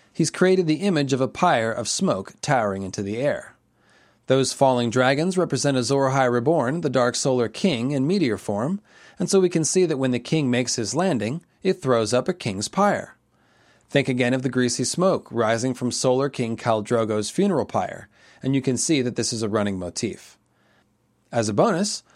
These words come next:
my friend from the Westeros dot org forums known as Mithras has predicted that the wildfire caches under King's Landing will be set off before the end of the story, and King's Landing will burn and be destroyed.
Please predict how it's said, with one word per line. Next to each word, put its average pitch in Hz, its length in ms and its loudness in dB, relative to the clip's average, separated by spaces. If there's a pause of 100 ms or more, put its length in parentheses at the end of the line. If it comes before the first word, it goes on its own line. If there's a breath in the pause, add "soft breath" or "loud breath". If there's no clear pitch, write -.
(140 soft breath)
my 135 140 4
friend 151 340 0
from 143 120 -2
the 123 80 0
Westeros 135 500 2
dot 117 180 2
org 117 200 2
forums 156 440 0
known 127 220 0
as 107 220 -2
Mithras 151 560 -2 (300 soft breath)
has 123 140 -2
predicted 139 420 0
that 143 120 -2
the 123 80 -2
wildfire 131 560 2
caches 110 560 -2
under 123 300 0
King's 123 340 -4
Landing 139 480 0 (300 soft breath)
will 226 120 0
be 214 120 0
set 160 280 2
off 131 300 2
before 139 300 0
the 127 120 2
end 117 140 -2
of 107 80 -4
the 104 60 -6
story, 123 500 -2 (260 soft breath)
and 147 140 -8
King's 196 320 0
Landing 143 340 0
will 117 120 0
burn 110 440 0
and 123 140 -2
be 117 80 0
destroyed. 185 520 -2